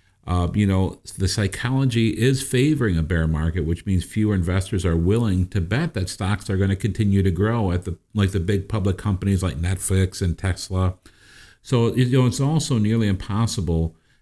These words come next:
to time the bottom of a correction or a bear market.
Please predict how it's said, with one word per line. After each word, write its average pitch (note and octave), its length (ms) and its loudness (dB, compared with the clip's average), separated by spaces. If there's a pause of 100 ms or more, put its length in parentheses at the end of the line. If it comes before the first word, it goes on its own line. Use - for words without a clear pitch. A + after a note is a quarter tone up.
(100)
to G#2 100 -4
time A#2 480 0
the G#2 100 2
bottom G2+ 360 0
of A2+ 100 0
a A#2 80 -2
correction A#2+ 420 -6
or B2 120 0
a A#2 40 0
bear B2+ 200 2
market. C3 480 -2